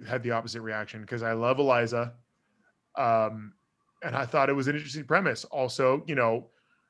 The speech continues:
one of the best romantic comedies of the last five years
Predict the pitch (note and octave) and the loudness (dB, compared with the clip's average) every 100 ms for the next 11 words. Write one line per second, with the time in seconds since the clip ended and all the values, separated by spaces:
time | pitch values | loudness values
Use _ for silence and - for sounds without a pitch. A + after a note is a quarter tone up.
0 | _ - B2+ D#3+ D3+ B2+ A2 D#3 D#3+ - | _ -8 2 4 4 0 2 6 6 4
1 | - - _ _ _ C#3 C#3+ C#3 C3+ C#3+ | -8 -12 _ _ _ 0 2 2 0 4
2 | C#3+ C#3+ C3 A#2+ C3+ B2+ C3 B2+ - B2 | 4 4 2 0 -2 2 2 2 0 0
3 | A#2 C3 B2+ A#2+ A2+ | 0 2 2 2 -4